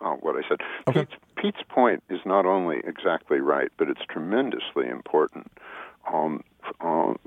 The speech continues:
Speaker 1: for, um, uh, figuring out what the prospects of a very, very wide,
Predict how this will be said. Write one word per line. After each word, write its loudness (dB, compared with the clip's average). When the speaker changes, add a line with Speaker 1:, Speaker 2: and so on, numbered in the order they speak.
Speaker 1:
for, 8
um, -6
uh, -6
figuring 2
out 4
what 2
the 4
prospects 0
of -2
a -2
very, 4
very -2
wide, 0